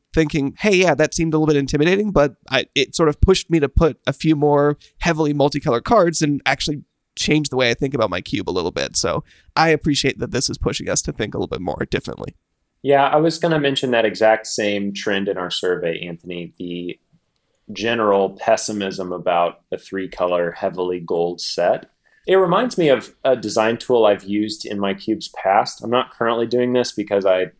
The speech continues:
Speaker 2: I play as many fixing lands as I want and it's not an issue. But when I did, like, have these concerns about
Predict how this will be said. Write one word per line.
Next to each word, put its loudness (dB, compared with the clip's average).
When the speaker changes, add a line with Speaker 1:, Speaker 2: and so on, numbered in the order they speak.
Speaker 2:
I -6
play -2
as -4
many -10
fixing -8
lands -8
as -8
I 0
want -6
and -10
it's -12
not -6
an -8
issue. -4
But 2
when 0
I 4
did, 2
like, -2
have 2
these -4
concerns -4
about 0